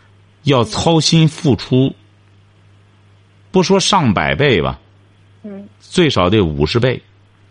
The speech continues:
Speaker 2: 嗯。
Speaker 1: 教育孩子，像您这个孩子，得时时刻刻地盯着他，而且是他的作业，包括回来之后，包括对他知识面儿的拓展。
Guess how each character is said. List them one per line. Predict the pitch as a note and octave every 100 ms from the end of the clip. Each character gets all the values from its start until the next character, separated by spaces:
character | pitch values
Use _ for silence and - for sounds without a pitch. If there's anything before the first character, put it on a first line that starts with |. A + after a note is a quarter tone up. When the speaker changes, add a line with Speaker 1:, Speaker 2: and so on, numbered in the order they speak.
| _ _ _ _ -
Speaker 2:
嗯。 | F#3+
Speaker 1:
教 | F3+ F3+
育 | D3
孩 | A2+ G#2 C3+
子， | D3
像 | C3 D#3 C#3
您 | G2+ D#3+
这 | D3
个 | G2
孩 | E2 D#2
子， | F2 D#2 - - _ _
得 | -
时 | A2+ - E3+
时 | F3+ F3+
刻 | - E3
刻 | G#2+ A#2
地 | G2 -
盯 | - A2+ G2+
着 | D#2
他， | B1 B1 _ _ _ _ _
而 | - C#3+
且 | F#3+ B2
是 | A2+ C3+ A#2+
他 | - - D#3+
的 | D3+
作 | B2 E3+ D3+
业， | B2+ D#3+ B2+
包 | - D3
括 | C#3 C3
回 | - A#2
来 | C#3+
之 | G#2+
后， | A#2 A#2
包 | G2+ D3+
括 | D3 B2+
对 | D3
他 | B2
知 | C#3 - D#3+
识 | C#3+
面 | C#3+
儿 | C3
的 | G#2
拓 | - F3 C3+
展。 | E2+ D2 B1